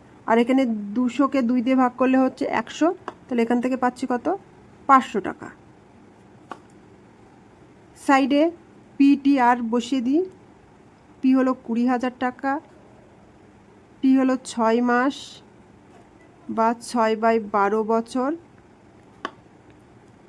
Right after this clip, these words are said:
আর হলো পাঁচ পার্সেন্ট। তাহলে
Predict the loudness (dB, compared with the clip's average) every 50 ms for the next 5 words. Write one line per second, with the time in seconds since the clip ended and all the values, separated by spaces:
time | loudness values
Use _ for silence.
0 | -2 -2 0 0 0 -2 -2 -2 -4 -4 -6 -12 -20 -20 -20 -20 -20 -20 -20 -20
1 | -14 -4 -2 -2 -2 -2 -6 -12 -14 -14 -14 -14 -14 -16 -16 -18 -20 -20 -20 -20
2 | -20 -20 -20 -20 -20 -20 -20 -20 -20 -20 -20 -20 -20 -20 -20 _ -20 -20 -20 -20
3 | -20 -20 -20 -20 -20 -20 -20 -20 -20 -20 -20 -20 -20 -20 -20 -20 -20 -20 -20 -20
4 | -20 -20 -20 -20 -20 -20 -20 -20 -20 _ -20 -20 -20 -20 -20 -20 -20 -20 -20 -20
5 | -20 -20 -20 -20 -20 -20 -20 -12 -4 0 0 0